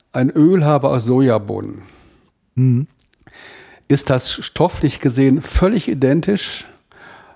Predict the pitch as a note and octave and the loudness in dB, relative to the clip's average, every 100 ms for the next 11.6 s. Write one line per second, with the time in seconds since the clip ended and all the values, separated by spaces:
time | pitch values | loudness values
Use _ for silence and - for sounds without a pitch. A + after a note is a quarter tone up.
0 | _ _ - B2 C3 A2+ A#2 C3+ - A#2 | _ _ 0 0 0 -2 -2 -4 -4 -6
1 | - - D#3 E3+ D#3+ E3 D#3 D3 - D3 | -8 -4 0 2 2 2 2 0 0 2
2 | C#3+ B2 C3+ C3+ C3+ - A#2+ - B2 - | 4 4 2 4 2 0 -4 0 0 0
3 | A#2+ A#2 B2+ - B2 A#2 A#2 - A2+ A#2 | -2 0 -2 -6 -6 -4 -4 -2 -2 -2
4 | - A2+ G#2 G2+ - - - _ - A#2+ | -4 -6 -4 -8 -10 -16 -20 _ -8 -6
5 | A2+ A2 - C#3+ E3+ C#3+ C#3+ C3+ C#3+ - | -4 -4 0 4 4 2 2 2 0 -2
6 | C#3 - D3+ D#3+ F3+ E3 D#3 - B2+ A#2 | -6 -2 2 2 2 0 -2 0 2 2
7 | G2+ F#2+ F2+ - _ _ - - - _ | -2 -10 -14 -18 _ _ -20 -20 -20 _
8 | - - - - A2+ A2 G#2+ - _ B2+ | -20 -20 -16 -4 -2 -2 -6 -16 _ 2
9 | B2+ D3+ G#3 - - C3 - A#2 A#2+ C#3 | 4 4 2 -4 -4 -2 0 0 2 2
10 | - D3+ C#3 C3 B2 A#2+ - A#2 B2+ A#2+ | 2 2 4 2 2 0 -2 -2 0 0
11 | B2+ - - C#3+ D3 F#3+ | -2 -6 -4 0 0 0